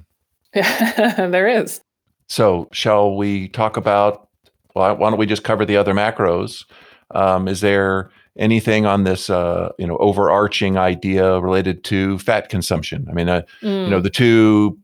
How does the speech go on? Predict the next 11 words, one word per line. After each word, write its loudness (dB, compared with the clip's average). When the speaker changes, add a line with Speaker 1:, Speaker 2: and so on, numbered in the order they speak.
Speaker 2:
things 0
that 2
I've, 2
you -4
know, 0
I 2
grew 2
up 0
being 2
told 2
that, 2